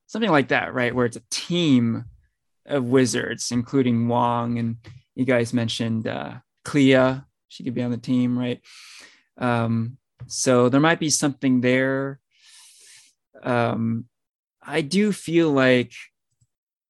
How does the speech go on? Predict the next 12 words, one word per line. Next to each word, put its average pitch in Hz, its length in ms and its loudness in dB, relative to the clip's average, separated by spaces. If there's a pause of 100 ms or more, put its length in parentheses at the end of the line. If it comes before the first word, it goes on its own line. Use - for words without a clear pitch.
(1000)
they 135 460 4
need 143 460 0
to 127 340 -2
get 127 240 0
away 123 400 2
from 117 560 -6 (380)
Doctor 131 260 -4
Strange 123 400 0
as 120 160 -6
a - 60 -10
central 127 640 -2
character. 165 760 -4